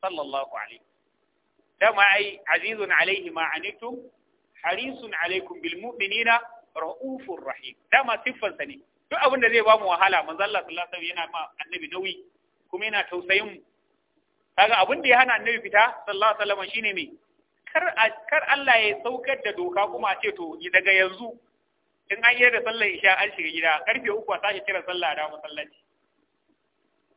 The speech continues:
To, za a zo ma ya haɗa kare.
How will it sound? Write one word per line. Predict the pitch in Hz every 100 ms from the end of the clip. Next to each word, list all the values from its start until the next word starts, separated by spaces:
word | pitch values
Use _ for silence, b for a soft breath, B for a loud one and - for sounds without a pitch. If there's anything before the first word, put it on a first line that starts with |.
| _ _ 165 _ _ _ _ _ _ _ _ _ _ _ _ _ _ _ _ _ _ _ _ _ _ _ _
To, | 175
za | 240
a | 226
zo | 202 208 208
ma | 180
ya | 170 175
haɗa | 165
kare. | 160 156